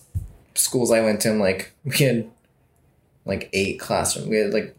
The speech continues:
w-, w-, we didn't, like, why so many floors? What do you, what do you even do with those many floors?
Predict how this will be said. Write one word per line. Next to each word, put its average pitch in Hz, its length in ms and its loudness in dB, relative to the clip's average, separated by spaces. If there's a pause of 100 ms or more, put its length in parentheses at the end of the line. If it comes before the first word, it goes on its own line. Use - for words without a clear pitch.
w-, 113 220 -8
w-, - 260 -14
we 131 180 2
didn't, 160 260 2
like, 135 260 0 (640)
why 156 500 4
so 131 280 2
many 147 160 4
floors? 170 260 4
What 139 100 2
do 151 60 2
you, 143 140 0
what 147 100 4
do 175 60 4
you 175 120 4
even 175 140 4
do 208 120 2
with 370 140 4
those 156 140 4
many 135 220 4
floors? - 560 -2